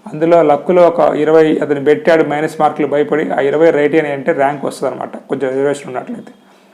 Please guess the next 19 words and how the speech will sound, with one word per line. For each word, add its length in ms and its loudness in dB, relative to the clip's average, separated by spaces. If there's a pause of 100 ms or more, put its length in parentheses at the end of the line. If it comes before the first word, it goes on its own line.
(240)
అవన్నీ 360 0
చూసుకొని 600 2
మీరు 220 0
అక్కడ 340 0
చదివారు 440 6
కాబట్టి 560 2 (340)
నేను 180 2
కూడా 120 6
లక్షల 320 2
లక్షలు 300 2
పోసి 260 2
అక్కడ 300 -4
జాయిన్ 280 -2
చేస్తాను 340 -2
అనమాట, 200 -4
తప్పులు 420 -2
చేయకండి. 600 -6 (960)
ఒక-, 360 -6
ఒకవేళ 480 4